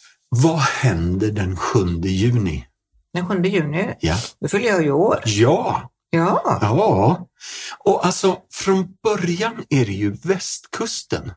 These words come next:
Speaker 2: Ja.
Speaker 1: Där började du fylla år.
Speaker 2: Ja.
Speaker 1: Var någonstans?
Speaker 2: I Vallda utanför Kungsbacka.
Speaker 1: Aha.
Speaker 2: Mm.
Speaker 1: Och barndomen är där?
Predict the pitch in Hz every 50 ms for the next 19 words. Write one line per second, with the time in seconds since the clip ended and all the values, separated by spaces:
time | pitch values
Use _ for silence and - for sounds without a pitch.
0 | _ _ _ _ _ _ - - 175 165 160 196 - - - 165 196 160 196 185
1 | 151 113 104 95 87 92 85 87 82 78 - - 87 82 90 85 90 - - _
2 | _ _ _ _ _ _ - - - 170 208 254 247 233 220 180 135 - - 151
3 | 127 120 - - - - _ - - - - 185 170 160 170 175 226 269 226 165
4 | 135 127 139 156 190 190 - - 131 - 147 - 170 170 160 - - - - -
5 | _ - - - - - 76 69 - - - - 110 113 127 160 180 185 170 120
6 | 85 - - - _ - 156 156 165 175 196 208 - - - 165 170 175 165 -
7 | - - - 117 - 180 175 160 147 135 139 143 185 208 202 196 190 175 170 -
8 | 165 202 240 208 139 117 123 165 175 -